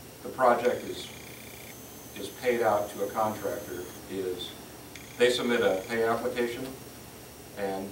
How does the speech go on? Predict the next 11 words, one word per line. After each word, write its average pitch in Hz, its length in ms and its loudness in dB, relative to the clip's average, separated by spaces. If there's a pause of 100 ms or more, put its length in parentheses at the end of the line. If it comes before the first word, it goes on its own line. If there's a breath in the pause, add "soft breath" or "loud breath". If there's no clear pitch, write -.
on 110 100 2
that 107 220 2
pay 120 120 6
application 117 720 2
they 101 180 8
ask 101 280 2
for 98 400 2
payment 104 420 -2 (140)
of 92 240 0 (640)
stored 131 380 4
materials 123 680 2